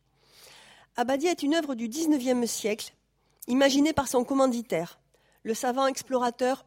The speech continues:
humaniste Antoine Dabadi, né en mille huit cent dix à Dublin et mort en mille huit cent quatre-vingt-dix-sept à Paris. Il a une double nationalité, irlandais par sa mère et basque français du côté de son père.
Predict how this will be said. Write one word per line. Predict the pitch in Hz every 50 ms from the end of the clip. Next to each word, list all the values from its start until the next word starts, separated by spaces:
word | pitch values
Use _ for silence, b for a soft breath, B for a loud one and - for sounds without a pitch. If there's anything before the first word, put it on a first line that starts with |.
| _ _ -
humaniste | 262 262 254 240 240 240 240 240 - - - - _ -
Antoine | 240 247 254 247 - 277 254 262 269 247 214
Dabadi, | 226 220 202 208 202 196 190 202 269 339 -
né | - 226 233
en | 233 226
mille | 240 247 247 233
huit | 226 240 226
cent | - 233 214
dix | 220 214 202 233 330 - - - - -
à | - 196
Dublin | 190 185 214 220 196 196 185 170 208 - B B B B B B B B B B B -
et | - 247 247 247
mort | 247 254 269 269
en | 254 240
mille | 247 262 302 302
huit | 277 269
cent | - - 254
quatre-vingt-dix-sept | 247 247 233 - - 240 226 220 220 214 202 202 - - 208 233 - - - - -
à | - 220
Paris. | - - 208 202 208 190
Il | 185 190
a |
une | 190 208 208
double | 196 214 214 226
nationalité, | 226 220 214 - - 226 208 196 202 202 - 185
irlandais | 175 185 196 202 220 233 226
par | 220 202 -
sa | - 185 208
mère | 226 262 311 277 254 -
et | 208 196
basque | 196 214 233 - - -
français | 190 - - 214 208 202 - - 220 - _ b b b b b b -
du | 208 -
côté | 220 208 - 240
de | 208 214
son | - - 196 190
père. | - 180 147 151 -